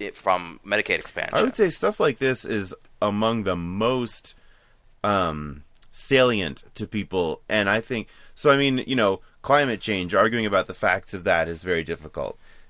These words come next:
Speaker 2: Uh, but something like
Speaker 1: Because for a lot of people, climate change is ephemeral.
Speaker 2: But for someone, like, "What month did you lose your health insurance?"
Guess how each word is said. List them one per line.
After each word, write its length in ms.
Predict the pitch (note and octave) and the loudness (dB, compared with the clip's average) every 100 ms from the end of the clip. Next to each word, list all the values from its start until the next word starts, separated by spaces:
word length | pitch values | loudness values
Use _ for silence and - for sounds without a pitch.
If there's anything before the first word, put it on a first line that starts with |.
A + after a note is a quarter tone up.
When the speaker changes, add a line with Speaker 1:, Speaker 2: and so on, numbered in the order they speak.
| - - | -12 -6
Speaker 2:
Uh, 60 | |
but 380 | - F#2+ G#2 - | -2 4 4 4
something 340 | - D3 D#3+ C3+ | -2 -2 0 4
like 400 | A#2+ G#2 - - - | 6 6 2 -12 -14
Speaker 1:
Because 200 | - E3+ | -2 0
for 120 | - | 2
a 80 | - | 4
lot 180 | C#3 D#3+ | 10 10
of 80 | F3+ | 8
people, 340 | F#3 - C3 | 0 0 0
climate 300 | - A#2 A2+ | 2 2 4
change 200 | A2+ G#2 | 0 -2
is 80 | G2+ | -4
ephemeral. 260 | - A#2 B2+ | 0 6 6
Speaker 2:
But 100 | - | 4
for 100 | B2+ | -2
someone, 400 | - E3+ D#3 B2 - | 0 2 2 2 2
like, 160 | A#2 | 0
"What 220 | A2 D3+ | 4 4
month 460 | C3 A#2 C#3 C#3 - | 4 2 2 2 -4
did 200 | A#2+ A2 | -6 -2
you 140 | A#2 | -2
lose 360 | G#2 A2+ B2 G#2+ | -2 0 0 0
your 120 | A2+ | 0
health 300 | F#2+ A#2 B2+ | 2 2 2
insurance?" 640 | A2+ G2 - F2+ D2+ D2 | -2 -6 -2 -2 -2 -6